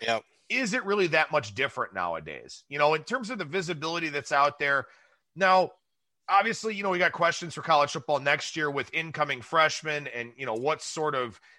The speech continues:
Speaker 2: film they had, you know, what the recruiting classes look like,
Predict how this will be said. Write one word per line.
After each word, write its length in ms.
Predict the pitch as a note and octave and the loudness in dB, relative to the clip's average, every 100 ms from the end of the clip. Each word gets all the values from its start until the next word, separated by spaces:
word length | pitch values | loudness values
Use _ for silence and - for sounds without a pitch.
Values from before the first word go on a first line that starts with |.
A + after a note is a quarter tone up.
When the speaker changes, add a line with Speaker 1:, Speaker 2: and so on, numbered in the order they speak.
| _ _ | _ _
Speaker 2:
film 320 | - F#3+ E3+ C#3+ | 2 2 2 2
they 280 | D#3 F3 | 4 6
had, 440 | C#3+ D3+ D#3 D#3+ D3+ | 6 6 6 6 2
you 80 | C3+ | -4
know, 100 | B2 | 0
what 180 | D3+ | 0
the 80 | D3+ | 0
recruiting 420 | C#3 - D#3 D3 | -6 -4 -4 -6
classes 480 | A#2 C3 C3+ B2+ G#2+ | -2 0 0 -2 -10
look 220 | B2 C3 | -8 -6
like, 360 | B2 C3 B2+ B2 | 0 2 2 -2